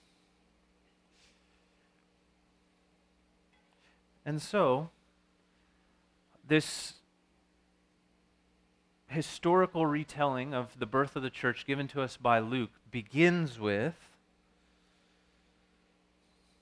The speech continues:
an ordinary group of people that are,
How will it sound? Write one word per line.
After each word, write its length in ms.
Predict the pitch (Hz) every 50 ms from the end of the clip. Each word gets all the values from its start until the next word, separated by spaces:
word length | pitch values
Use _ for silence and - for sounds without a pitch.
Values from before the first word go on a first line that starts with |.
| _ _ _ _ _ _ _ _ _ _ _ _ _ _ _ _ -
an 100 | 151 143 135
ordinary 580 | - 151 165 185 175 185 180 180 180 170 165 156
group 320 | 127 127 127 151 160 -
of 100 | 160 -
people 480 | - - 120 107 - 123 131 147 151 - _ _ _ _ _ _ _ _ _ _ _ _ _
that 140 | - 127 120
are, 260 | 123 120 117 110 -